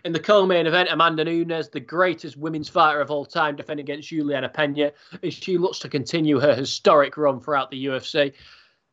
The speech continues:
And lastly, Leon Edwards, probably the biggest name right now in British M M A. He's taking on Jorge Masvidal. And if he wins that, he'll get an opportunity to fight for the welterweight world title and become only the second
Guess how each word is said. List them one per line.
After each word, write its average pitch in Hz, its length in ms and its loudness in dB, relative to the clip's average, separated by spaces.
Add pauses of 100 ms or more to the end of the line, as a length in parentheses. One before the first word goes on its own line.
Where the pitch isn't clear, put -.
(100)
And 196 160 4
lastly, 214 680 2 (240)
Leon 214 280 4
Edwards, 175 360 -2
probably 240 400 -4
the 208 80 -10
biggest 214 340 -8
name 190 280 0
right 180 240 2
now 165 200 -2
in 131 120 -8
British 185 380 -8
M 147 140 -6
M 135 120 -4
A. 135 160 -4
He's 208 260 -10
taking 180 320 -2
on 156 100 -2
Jorge 175 560 4
Masvidal. 156 580 2
And 196 100 -4
if 226 120 4
he 247 80 0
wins 226 280 -2
that, 196 300 4 (280)
he'll 233 180 4
get 226 180 -6
an 196 60 -8
opportunity 185 840 -10
to - 120 -16
fight 175 300 0
for 180 80 -8
the 170 100 -4
welterweight 175 680 -2
world 185 220 -4
title 175 300 2
and 156 80 -12
become 190 300 -8
only 196 260 -2
the 185 120 -6
second 196 480 -4